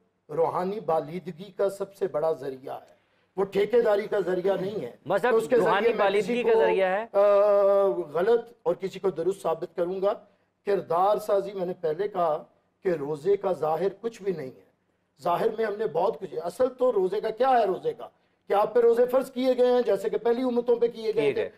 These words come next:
Speaker 1: तो तुम कोई इस पे खुशी ना मनाओ कि तुम कोई पहले हो जिन पे कोई रोजे फर्ज हो गए हैं,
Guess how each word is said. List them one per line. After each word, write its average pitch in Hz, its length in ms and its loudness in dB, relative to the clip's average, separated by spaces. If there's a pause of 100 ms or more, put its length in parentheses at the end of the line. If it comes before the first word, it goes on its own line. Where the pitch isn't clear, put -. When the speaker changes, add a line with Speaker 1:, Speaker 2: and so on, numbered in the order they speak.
(160)
Speaker 1:
तो 233 80 0
तुम 269 180 -2
कोई 262 180 0
इस - 80 -4
पे 254 160 0
खुशी 254 300 -4
ना 285 120 2
मनाओ 247 320 2
कि 226 80 0
तुम 226 180 -4
कोई 226 140 2
पहले 247 480 2
हो 185 260 0 (260)
जिन 226 160 0
पे 214 120 -2
कोई 196 120 2
रोजे 165 260 0
फर्ज 160 260 -4
हो 139 140 -8
गए 120 100 -16
हैं, - 180 -18